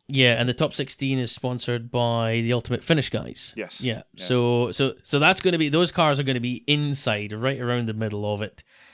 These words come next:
Speaker 1: So they're the top sixteen cars that are gonna get the biggest judging there. But yes, there's an Arrive and Shine situation outside in the car park. I remember the last time I was there, I only saw them as I was leaving.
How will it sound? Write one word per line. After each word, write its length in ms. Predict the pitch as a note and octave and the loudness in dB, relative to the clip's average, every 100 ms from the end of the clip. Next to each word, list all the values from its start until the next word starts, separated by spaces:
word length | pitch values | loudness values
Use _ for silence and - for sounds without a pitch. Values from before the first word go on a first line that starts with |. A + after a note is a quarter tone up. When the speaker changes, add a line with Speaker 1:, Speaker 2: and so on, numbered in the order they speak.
| _ | _
Speaker 1:
So 120 | - A#2 | 0 2
they're 100 | B2 | 2
the 100 | A2+ | 2
top 220 | C3 - | 0 0
sixteen 400 | A#2 - A#2 A2+ | -4 -4 -4 -2
cars 240 | A2+ G#2+ | 0 0
that 60 | G#2+ | -2
are 60 | G#2+ | -4
gonna 180 | G#2 | -4
get 160 | G2+ G#2 | -4 -6
the 60 | G#2+ | -6
biggest 360 | A2 G#2+ G#2 | -6 -6 -6
judging 320 | A2 G#2 G#2 | -4 -4 -2
there. 180 | G#2 G2 | -2 -4
But 120 | G#2 A2 | -4 -4
yes, 200 | G2+ - | -4 -2
there's 140 | G#2+ | -2
an 100 | G#2+ | 0
Arrive 340 | A2+ A#2 B2 | 2 4 4
and 120 | A2+ A2 | 2 -2
Shine 300 | B2 A2 A2 | -2 -2 -2
situation 480 | A#2 - A2 - A2 | -6 -4 -4 -2 -4
outside 360 | G#2+ A2 G#2+ | -2 -2 -4
in 60 | G#2+ | -6
the 40 | |
car 200 | G#2 A2 | -4 -2
park. 260 | G#2 A2 - - - - - - | 0 -2 -4 -20 -20 -20 -8 2
I 40 | |
remember 280 | C3 C3 A#2+ A2+ | 4 4 2 2
the 60 | |
last 280 | A2+ B2 - | 2 2 2
time 200 | B2+ A2+ | 0 2
I 40 | |
was 160 | A2 G#2+ | 0 2
there, 320 | A#2 A2+ A#2 | 2 2 2
I 100 | A2+ | 2
only 260 | A#2+ B2 A2+ | 2 2 0
saw 340 | - C3 A#2 | 0 2 4
them 240 | A2 G#2 G2+ | 4 0 -2
as 220 | G#2+ G#2+ | 0 0
I 100 | G2+ | 0
was 200 | G2 G2+ | -2 -6
leaving. 600 | G2+ A2 B2+ A#2+ G#2 G2 | -6 -2 0 2 0 -2